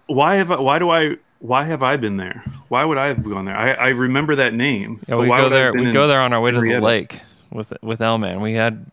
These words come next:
Speaker 2: Pig Out Palace t-shirts.
Speaker 1: Yeah, 'cause I re-, I remember what the,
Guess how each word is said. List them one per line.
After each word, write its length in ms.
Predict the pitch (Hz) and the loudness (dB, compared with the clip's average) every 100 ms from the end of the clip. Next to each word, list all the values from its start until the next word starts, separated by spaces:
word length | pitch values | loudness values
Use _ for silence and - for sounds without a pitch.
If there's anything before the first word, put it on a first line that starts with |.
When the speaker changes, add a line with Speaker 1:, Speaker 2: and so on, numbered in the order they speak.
| _ | _
Speaker 2:
Pig 140 | 117 110 | -4 -2
Out 200 | 104 - | -2 -2
Palace 420 | 107 113 98 - | -2 0 -2 -6
t-shirts. 760 | - 131 135 - 92 - - - _ _ _ _ _ - | -8 -8 -8 -8 -10 -10 -14 -14 _ _ _ _ _ -4
Speaker 1:
Yeah, 260 | 135 160 | 2 2
'cause 160 | 135 131 | 2 2
I 60 | 139 | 2
re-, 160 | 139 127 | 2 0
I 40 | |
remember 460 | 127 127 131 139 143 | 2 2 2 2 0
what 260 | 131 127 - | 0 -2 -2
the, 420 | 110 101 98 | 0 0 -2